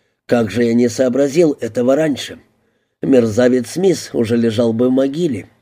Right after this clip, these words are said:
Я хватил его по голове бутылкой, а надо было ломом». Надзиратели не проявляли к речам фермера ни малейшего интереса.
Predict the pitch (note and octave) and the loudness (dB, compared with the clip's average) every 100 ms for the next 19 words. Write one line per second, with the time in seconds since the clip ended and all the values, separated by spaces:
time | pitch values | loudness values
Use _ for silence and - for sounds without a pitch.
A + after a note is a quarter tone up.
0 | _ _ _ _ _ _ B2+ A#2+ G#2+ B2+ | _ _ _ _ _ _ 4 4 4 0
1 | A2+ B2 A#2+ A#2+ A#2+ B2 B2 B2+ B2+ C3 | 0 0 2 2 2 2 2 2 2 2
2 | D3 D3+ F#3+ D3 - G2+ - _ _ _ | 0 2 2 2 -4 -10 -12 _ _ _
3 | _ _ _ - B2+ A#2 G#2+ A2 B2 B2+ | _ _ _ 2 4 4 2 0 2 2
4 | C3 E3+ D#3 G#2+ F#2+ - _ _ _ _ | 2 4 2 0 -4 -16 _ _ _ _
5 | _ _ _ _ _ _ _ G2+ G#2+ A#2 | _ _ _ _ _ _ _ -4 0 0
6 | A2 C#3+ E3 E3 B2+ G#2 G2+ - - G2+ | 2 2 4 2 2 0 -2 -6 -10 -2
7 | A#2 A2+ A#2+ B2+ C#3 E3+ D3 G#2+ A#2 A2 | -2 0 2 2 4 2 2 0 -2 0
8 | B2 G#2+ G#2+ A#2 G#2+ G#2+ G#2+ A2 G#2+ B2 | 0 -2 -2 0 0 0 -2 -4 -4 0
9 | A#2+ A2 G2 G2 - G2+ A2 A2+ B2 C3 | 2 2 -2 -4 -6 -6 -6 -4 -4 0
10 | C#3+ D3+ - G#2 | 0 0 -6 -16